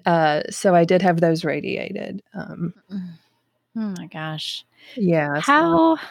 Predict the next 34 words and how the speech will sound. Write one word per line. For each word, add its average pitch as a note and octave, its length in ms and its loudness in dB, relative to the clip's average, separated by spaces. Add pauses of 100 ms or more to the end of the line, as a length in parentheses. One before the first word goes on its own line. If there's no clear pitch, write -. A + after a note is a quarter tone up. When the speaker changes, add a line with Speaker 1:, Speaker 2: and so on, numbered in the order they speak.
(240)
Speaker 2:
when A#3+ 140 2
you C4 200 2
think C4+ 220 4
about, D#3 520 4 (160)
you - 80 -4
know, F3+ 160 0 (960)
living F#3 380 2
a F3+ 80 2
hopeful D#3 380 -2
life, - 500 -4
and F#3 160 -4
I F3+ 300 0
know F3+ 460 6 (300)
you F#3+ 220 6
do, D3+ 500 6
I, - 140 0 (100)
I F3 220 2
know F3 340 6
that F3 220 4
you F3+ 260 0
find D#3+ 720 0
joy D#3 800 4
in D#3+ 300 0
little E3 440 0
ways D#3+ 380 4
despite - 580 0
carrying F3+ 540 4 (300)
this F3+ 200 0
immense F3 640 4 (100)
burden D#3 680 4
of D#3 80 -2
metastatic D3+ 580 2
breast C#3 240 -2
cancer C3+ 560 0